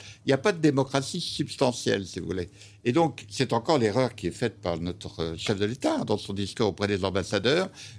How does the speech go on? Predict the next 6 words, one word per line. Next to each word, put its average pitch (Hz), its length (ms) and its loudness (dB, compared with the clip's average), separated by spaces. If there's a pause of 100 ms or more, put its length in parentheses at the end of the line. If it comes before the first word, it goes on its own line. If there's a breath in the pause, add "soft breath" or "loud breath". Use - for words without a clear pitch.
(100)
Monsieur 120 300 0
Bazoum 117 420 2 (140)
est 147 220 2
élu, 120 320 -2 (300 loud breath)
monsieur 110 280 0
Bongo 113 440 2